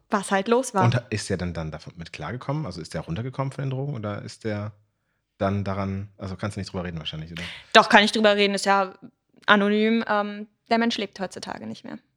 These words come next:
Speaker 2: Ah, krass.
Speaker 1: Ja.
Speaker 2: Okay, ja. Äh, ist das dann ein Ärztefehler? So ein Aufklärungsfehler, oder? Also kann man
Speaker 1: Aus
Speaker 2: das
Speaker 1: meiner Sicht ja.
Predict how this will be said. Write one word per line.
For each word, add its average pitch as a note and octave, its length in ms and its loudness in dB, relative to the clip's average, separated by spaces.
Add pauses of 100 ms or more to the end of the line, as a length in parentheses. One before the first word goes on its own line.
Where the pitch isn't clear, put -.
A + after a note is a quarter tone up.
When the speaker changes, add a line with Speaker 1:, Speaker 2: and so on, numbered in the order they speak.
Speaker 2:
Ah, E2+ 140 -14
krass. - 360 -14 (420)
Speaker 1:
Ja. A#3 140 -8 (280)
Speaker 2:
Okay, - 240 -16 (340)
ja. - 120 -14 (560)
Äh, E2 180 -4
ist F2+ 100 -10
das A2 120 -4
dann F2 200 -2
ein D#2+ 40 -8
Ärztefehler? D3+ 580 -8 (800)
So - 160 -12
ein F2 180 -10
Aufklärungsfehler, C#3 760 -6
oder? F2+ 220 -8 (480)
Also G2 160 -8
kann - 120 -8
man G#3+ 40 4
Speaker 1:
Aus F#3+ 60 0
Speaker 2:
das G#3 60 0
Speaker 1:
meiner A#3 220 6
Sicht C#4+ 200 0
ja. F#3+ 240 2